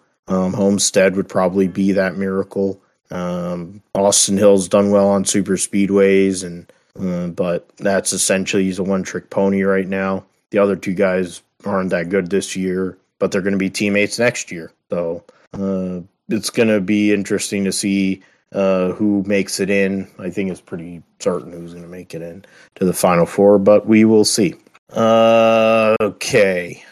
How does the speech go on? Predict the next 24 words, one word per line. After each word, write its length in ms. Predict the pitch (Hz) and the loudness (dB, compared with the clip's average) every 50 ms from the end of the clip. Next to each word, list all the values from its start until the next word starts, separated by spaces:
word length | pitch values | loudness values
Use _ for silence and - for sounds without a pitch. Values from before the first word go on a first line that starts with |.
| - | -14
I 80 | 113 107 | -10 -8
was 240 | 104 98 92 87 90 | -8 -8 -8 -10 -4
working 400 | 98 104 104 101 - 104 101 101 | -2 -2 -2 -2 -2 -4 -2 0
on, 480 | 98 98 98 98 95 92 92 92 90 - _ _ _ _ _ | 0 0 0 0 -2 -2 -4 -8 -10 -14 _ _ _ _ _
I 60 | - 98 | 0 0
was 100 | 95 - | 0 0
trying 240 | - 110 104 101 | 0 0 2 2
to 40 | 95 | 2
get 180 | 90 104 101 95 | 2 4 4 4
ahead 280 | 95 95 - 104 104 | 4 2 2 2 2
of 160 | 107 101 - - | 2 2 0 -4
stuff 400 | - - - 101 92 90 - - | -8 -4 -2 -2 -2 -2 -4 -8
because 280 | 95 85 92 87 90 | -12 -10 -10 -10 -12
I'm 300 | 90 87 85 90 87 85 _ _ _ | -12 -14 -14 -16 -18 -20 _ _ _
behind 640 | - 87 90 92 95 95 95 95 92 90 85 90 - | -10 -10 -8 -6 -6 -4 -4 -4 -4 -6 -8 -10 -12
so 300 | - - - 95 92 92 | -10 -8 -6 -6 -4 -4
many 260 | 92 90 90 90 90 | -6 -6 -8 -8 -10
places. 600 | - - - 95 92 90 87 - 90 87 87 - - - - - - _ _ - | -6 -2 2 2 2 2 0 -2 -6 -8 -10 -12 -16 -20 -20 -20 -20 _ _ -2
Uh, 360 | 113 113 113 113 113 113 113 | 2 4 6 6 6 6 6
get 320 | 107 107 - 127 127 127 127 | 4 4 4 4 6 6 6
into 640 | 123 123 117 107 - - - 123 120 120 120 117 | 4 2 0 -2 -4 -2 2 4 4 4 4 4
Formula 640 | 110 - - - 123 117 117 120 117 117 110 107 107 | 2 0 0 2 2 4 4 4 4 4 4 4 2
One, 680 | 104 101 104 113 113 113 110 107 104 104 104 101 98 - _ _ _ _ - | 2 2 2 2 4 4 4 2 2 2 0 -2 -4 -8 _ _ _ _ -8
uh, 420 | 98 98 98 95 95 98 98 95 | -4 -2 0 2 2 2 2 2